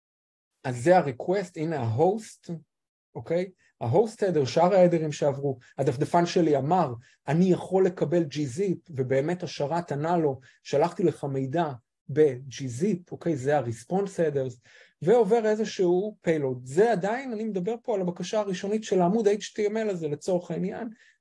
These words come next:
מה שאתם רואים, אה, פה. העמוד הזה, השליחה שלו, זה הבקשה שביצע אותו. אחריו יצאו עוד המון בקשות אחרות לכל מיני ריסורסים, אם זה ה-C S S file, ה-JavaScript, תמונות וכולי,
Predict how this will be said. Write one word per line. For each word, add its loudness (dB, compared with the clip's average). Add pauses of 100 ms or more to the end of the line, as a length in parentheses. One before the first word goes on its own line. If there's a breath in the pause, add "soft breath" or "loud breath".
מה -2
שאתם -2
רואים, -2 (500)
אה, 0 (120)
פה. 2 (340)
העמוד 6
הזה, 4 (480)
השליחה -2
שלו, -2 (400 soft breath)
זה 4
הבקשה 0
שביצע -2
אותו. 2 (280 soft breath)
אחריו 4 (560)
יצאו 4
עוד 6
המון 4
בקשות -2
אחרות -4
לכל 0
מיני -8
ריסורסים, -6
אם -4
זה -2
ה-C -4
S -4
S -8
file, 2
ה-JavaScript, 0 (240 soft breath)
תמונות 0
וכולי, 0